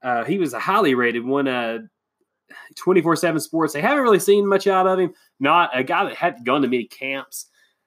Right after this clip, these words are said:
but he is a big-time commitment for the Razorbacks class of twenty twenty just because it's filling a need.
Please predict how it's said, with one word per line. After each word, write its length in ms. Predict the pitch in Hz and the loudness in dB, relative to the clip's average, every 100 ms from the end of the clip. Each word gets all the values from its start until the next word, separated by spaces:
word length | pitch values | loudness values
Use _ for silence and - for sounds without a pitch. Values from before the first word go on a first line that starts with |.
| _ | _
but 420 | 123 123 175 170 151 | -8 0 2 2 0
he 160 | 175 | 2
is 180 | 165 139 | 2 4
a 180 | 147 139 | 4 2
big-time 760 | 131 170 - 147 147 147 143 135 | 2 -4 -4 -8 -4 -2 -2 -4
commitment 480 | 131 135 127 131 - | -6 -6 -4 -6 -10
for 80 | 127 | -10
the 80 | |
Razorbacks 600 | 117 120 110 120 120 - | -6 -6 -6 -6 -6 -6
class 240 | - 107 - | -8 -8 -8
of 60 | |
twenty 260 | - 107 90 | -14 -16 -16
twenty 380 | - 127 123 117 | -6 -2 -2 -2
just 240 | 127 135 | -6 -4
because 460 | 131 - 135 131 127 | -4 0 0 2 0
it's 160 | 123 | -2
filling 240 | - 160 160 | -2 2 4
a 60 | |
need. 340 | 156 185 170 | 4 6 4